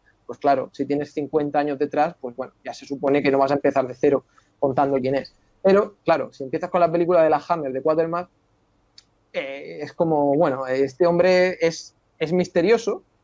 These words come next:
te puede atrapar, pero en el, en el mismo momento te queda un poco de decir,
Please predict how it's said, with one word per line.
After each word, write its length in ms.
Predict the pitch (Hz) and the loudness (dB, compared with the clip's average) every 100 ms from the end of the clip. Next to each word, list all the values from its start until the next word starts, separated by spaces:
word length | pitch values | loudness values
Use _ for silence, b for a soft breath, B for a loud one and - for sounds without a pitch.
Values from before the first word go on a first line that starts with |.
| _ - | _ -6
te 80 | |
puede 200 | 135 156 | 0 4
atrapar, 460 | 151 151 147 202 131 - _ _ _ _ - | 2 2 -2 -2 -4 -14 _ _ _ _ -4
pero 180 | 170 165 | 0 2
en 80 | |
el, 120 | 175 180 185 | 2 -2 -2
en 60 | 160 | -4
el 140 | 160 | -2
mismo 260 | 165 170 170 | -4 -4 -4
momento 760 | 165 170 175 160 175 180 180 | -4 -4 -4 -4 -2 0 -2
te 140 | 151 147 | -4 -2
queda 200 | 156 160 | -2 -2
un 100 | 160 | -4
poco 240 | 160 165 | -4 0
de 140 | 160 147 | 0 0
decir, 480 | 131 151 143 135 | 0 0 -2 -2